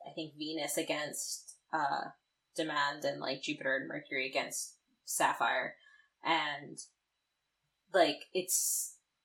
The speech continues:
Sailor Moon versus Black Lady, and she's like, "Who are you?" And Black Lady doesn't tell her she's, like,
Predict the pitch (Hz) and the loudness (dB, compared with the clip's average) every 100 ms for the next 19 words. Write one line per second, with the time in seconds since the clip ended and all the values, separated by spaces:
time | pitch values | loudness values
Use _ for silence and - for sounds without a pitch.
0 | - - 208 202 196 196 196 185 180 170 | -4 2 4 4 4 2 6 6 6 4
1 | 175 160 175 165 165 165 185 180 180 190 | 6 6 4 4 2 0 0 0 4 4
2 | 190 233 302 381 466 453 269 349 415 330 | 4 4 8 8 6 6 12 12 12 6
3 | - 165 156 160 160 - 160 151 170 175 | 2 -2 -2 2 2 2 0 0 -4 -6
4 | - 160 151 151 - 135 | -2 -2 -2 -4 -6 -8